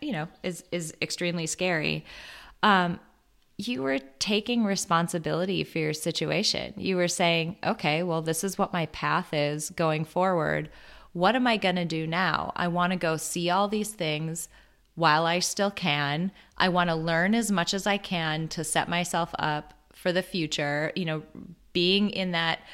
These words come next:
group of people who are having a similar experience to you and learning from them, that's a huge example of you taking responsibility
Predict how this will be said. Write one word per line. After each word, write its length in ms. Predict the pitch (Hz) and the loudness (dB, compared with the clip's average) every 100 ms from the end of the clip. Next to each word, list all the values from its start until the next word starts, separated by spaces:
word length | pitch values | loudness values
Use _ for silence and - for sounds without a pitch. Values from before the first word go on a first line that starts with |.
| - - 180 | -20 -14 -6
group 260 | 165 196 | -4 -2
of 160 | 214 190 | -4 -4
people 440 | 208 202 170 165 | -4 -2 -2 -2
who 120 | 165 165 | -2 -2
are 100 | 156 | -2
having 400 | 151 170 180 175 | 0 0 0 -2
a 40 | |
similar 460 | 156 - 180 170 160 | -4 -4 -2 -2 -4
experience 600 | 156 - 180 190 180 156 | -4 -4 0 0 0 -2
to 140 | - | -4
you 100 | 170 | -4
and 180 | 156 151 | -4 -4
learning 380 | 160 220 269 185 | 0 2 2 0
from 240 | - 156 | -2 -2
them, 280 | 156 156 156 - - - | 0 0 0 -6 -16 -14
that's 280 | - 320 370 | -4 -2 0
a 80 | 302 | -2
huge 1120 | 190 - - - 202 214 233 247 262 226 - - - _ _ | -2 -6 -12 -8 -2 0 0 0 0 0 -2 -4 -20 _ _
example 960 | 202 185 165 165 160 185 170 160 - - 196 | -2 0 -2 -2 0 0 0 -2 -4 -4 -6
of 120 | 165 | -4
you 380 | 165 190 202 180 | -2 -2 -2 -2
taking 720 | - 185 180 202 196 190 202 - | -4 -4 -2 -2 0 -2 -6 -6
responsibility 1300 | 180 - 196 175 170 165 196 277 214 160 156 160 | -4 -2 0 0 -2 -4 0 0 0 0 0 -2